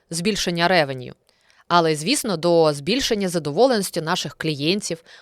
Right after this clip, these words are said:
партнерів, внутрішніх чи зовнішніх стейкхолдерів. І цей список можна продовжувати дуже довго. Давайте ж розбиратися в цьому.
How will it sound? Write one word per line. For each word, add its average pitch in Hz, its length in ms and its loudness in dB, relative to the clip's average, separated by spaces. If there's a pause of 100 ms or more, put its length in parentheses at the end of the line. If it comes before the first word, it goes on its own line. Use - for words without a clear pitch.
партнерів, 190 680 0 (160)
внутрішніх 214 680 -4
чи - 160 -4
зовнішніх 190 540 0
стейкхолдерів. 190 720 2 (340)
І 220 280 2
цей 226 200 2
список - 360 -2
можна 226 240 0
продовжувати 220 600 0
дуже 220 340 2
довго. 143 360 -6 (580)
Давайте 269 360 6
ж 254 100 0
розбиратися 233 640 2
в - 40 -12
цьому. 131 280 -4